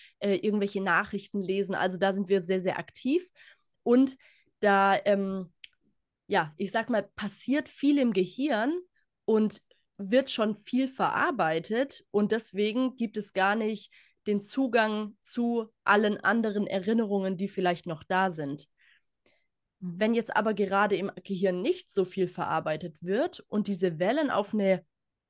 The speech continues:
Speaker 1: entspanntere Frequenz kommen, also die ist dann langsamer, diese Frequenz, und wenn ich mich nicht irre, sind das Theta-Wellen, also das ist so nach dem griechischen Alphabet, ähm,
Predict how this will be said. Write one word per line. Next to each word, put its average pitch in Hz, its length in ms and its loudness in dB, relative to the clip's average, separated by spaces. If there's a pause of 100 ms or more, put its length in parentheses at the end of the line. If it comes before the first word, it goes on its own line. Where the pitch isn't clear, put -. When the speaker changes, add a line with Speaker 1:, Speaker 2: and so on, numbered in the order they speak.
(120)
Speaker 1:
entspanntere 226 680 2
Frequenz 196 720 0
kommen, 160 400 -4
also 185 300 2
die 170 160 -4
ist 185 160 -6
dann 165 160 -2
langsamer, 262 720 2
diese 269 220 -2
Frequenz, 277 760 -6
und 240 520 2
wenn 208 160 0
ich 208 120 -6
mich 214 200 -4
nicht - 240 -10
irre, 220 240 -2
sind 180 160 -4
das 180 220 -6 (400)
Theta-Wellen, 240 840 -2
also 180 280 -4
das 170 200 -10
ist 175 140 -6
so 185 80 -4
nach 170 140 -4
dem 185 160 -6
griechischen - 420 -8
Alphabet, 170 600 -4 (760)
ähm, 220 420 2